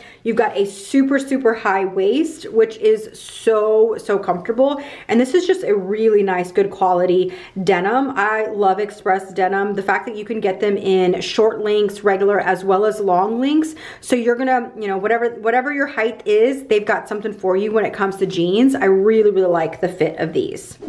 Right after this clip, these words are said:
I also ordered this cardigan because I fell in love with the texture of it.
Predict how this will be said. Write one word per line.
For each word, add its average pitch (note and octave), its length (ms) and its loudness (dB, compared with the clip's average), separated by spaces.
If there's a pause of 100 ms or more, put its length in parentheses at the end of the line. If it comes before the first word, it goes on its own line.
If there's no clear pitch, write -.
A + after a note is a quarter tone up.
I A3 80 0
also A3+ 360 0
ordered A3 560 0
this F#4 260 0
cardigan G3 680 -2
because F#3 540 -2
I F#3 160 -2
fell G#3 240 0
in A#3+ 160 2
love G3 400 2
with F#3+ 380 0
the G3 100 0
texture G3 640 -2
of G#3 160 0
it. A3+ 260 -2